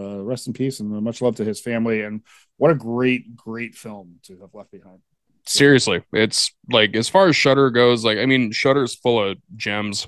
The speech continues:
Speaker 2: and they're full of diamonds, but Blood Quantum is one of the ones that's at the top of the heap. Like, it's a
Speaker 1: Absolutely.
Speaker 2: very good movie. So,
Speaker 1: Yeah.
Speaker 2: ten out of ten for sure.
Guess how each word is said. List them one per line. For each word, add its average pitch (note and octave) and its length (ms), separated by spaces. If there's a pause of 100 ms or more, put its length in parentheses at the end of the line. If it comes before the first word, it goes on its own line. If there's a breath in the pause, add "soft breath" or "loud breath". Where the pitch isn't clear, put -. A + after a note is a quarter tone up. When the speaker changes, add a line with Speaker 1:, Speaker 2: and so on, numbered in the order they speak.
(160)
Speaker 2:
and F#2+ 80
they're G2 100
full G#2+ 160
of G2+ 100
diamonds, G#2 460 (140)
but F#2+ 240 (100)
Blood B2 420
Quantum A#2+ 380
is G#2 140
one A2+ 120
of G#2+ 60
the G#2 100
ones G2+ 240
that's G2 60
at F#2+ 80
the F2+ 160
top G#2 320
of - 80
the F#2+ 60
heap. - 260 (160)
Like, - 200
it's A2 200
a G2 60 (100)
Speaker 1:
Absolutely. - 40 (140)
Speaker 2:
very A2 520
good F2 200
movie. - 260
So, - 280 (300 loud breath)
Speaker 1:
Yeah. A#2 100 (160 loud breath)
Speaker 2:
ten F3 180
out D#3 100
of A#2+ 100
ten A2+ 320
for A#2 260
sure. G2 300